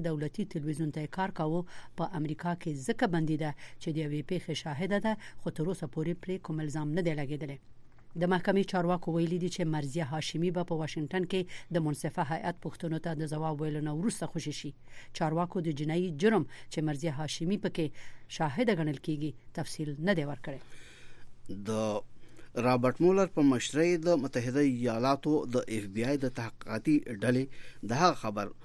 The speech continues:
Speaker 2: په رښتینولۍ شک ښودلی دی چې پکې ویل شوي جمهور رئیس ډونالډ ټرمپ خپل وکیل مایکل کوهن ته د دروغو ویلو سپارښتنه کړې وه. د بیس فیټ په نوم خبري شبکې د دوو نامعلومو منابعو په حواله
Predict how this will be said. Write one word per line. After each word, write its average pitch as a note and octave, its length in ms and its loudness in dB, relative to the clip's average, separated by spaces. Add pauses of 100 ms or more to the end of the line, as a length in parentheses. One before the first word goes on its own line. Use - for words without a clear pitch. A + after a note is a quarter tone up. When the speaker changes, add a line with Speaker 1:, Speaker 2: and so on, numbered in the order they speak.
(380)
Speaker 2:
په - 120 2
رښتینولۍ A#2+ 520 4 (640)
شک D#3 200 0
ښودلی A2 380 0
دی B2+ 120 0
چې C#3 100 -4
پکې - 220 -4
ویل G#2 200 0
شوي C#3+ 240 6
جمهور A#2 360 4
رئیس G#2 80 -2
ډونالډ G#2+ 320 2
ټرمپ B2+ 200 0
خپل G#2+ 220 2
وکیل D3 320 2 (160)
مایکل A2+ 340 2
کوهن G#2+ 320 0
ته A#2 160 -2
د G#2 160 -4
دروغو G#2 320 0
ویلو G#2 300 -4
سپارښتنه A2 440 -2 (180)
کړې G2+ 220 0
وه. - 100 -6 (840)
د - 20 -8 (280)
بیس D#3 180 4 (100)
فیټ D#3 160 4 (140)
په C3 100 4
نوم C#3 220 8
خبري A2+ 320 2
شبکې A2 460 0
د - 20 2 (100)
دوو C3 300 4
نامعلومو A#2 420 2
منابعو G#2+ 400 0
په A#2+ 80 -4
حواله G#2+ 320 -2